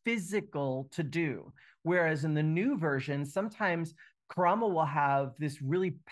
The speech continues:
powerful conversation, and that's the segment. And it might be highlighted with some kind of physicality, but, you know, for me, it was like, he needs to physically hand the straight guy something. And so there, there's all these kind of rules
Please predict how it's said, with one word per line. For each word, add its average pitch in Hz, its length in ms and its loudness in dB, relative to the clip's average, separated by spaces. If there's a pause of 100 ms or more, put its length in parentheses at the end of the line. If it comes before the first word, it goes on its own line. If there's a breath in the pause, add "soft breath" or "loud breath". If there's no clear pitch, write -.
(300)
powerful 190 520 -2
conversation, 143 1080 -2 (380)
and 139 100 -2
that's 214 260 0
the 170 100 -6
segment. 160 560 -2 (340)
And 170 120 2
it 180 100 0
might 190 460 0
be 214 380 -2 (300)
highlighted 180 520 2
with 156 160 -6
some 175 200 -4
kind 175 160 -4
of 151 80 -6
physicality, 147 800 0
but, 143 200 0 (420)
you 185 100 0
know, 160 380 0
for 180 180 -2
me, 202 360 0
it 131 80 -6
was 151 160 -2
like, 147 220 0
he - 180 -8
needs 185 240 -2
to 185 100 -6
physically 214 560 -4 (180)
hand 233 320 -2
the 196 80 -2
straight 156 320 -4
guy 131 200 -2
something. 127 540 -10 (300 loud breath)
And 180 100 0
so 202 140 0
there, 196 200 2
there's 185 240 -4
all 202 160 4
these 240 180 -4
kind 196 180 0
of 147 200 -2
rules 165 280 0